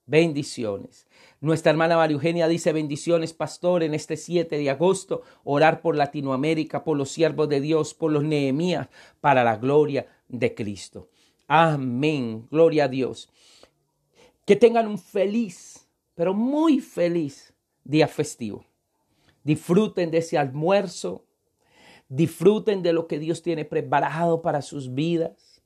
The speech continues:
Él es bueno y para siempre su misericordia.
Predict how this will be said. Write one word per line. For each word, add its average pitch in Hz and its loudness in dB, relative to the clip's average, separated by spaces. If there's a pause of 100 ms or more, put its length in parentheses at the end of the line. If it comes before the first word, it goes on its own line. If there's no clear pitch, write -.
(220)
Él 165 4
es 147 -4
bueno 180 2
y 175 -8
para 147 -4
siempre 151 -4
su 143 -8
misericordia. 160 -2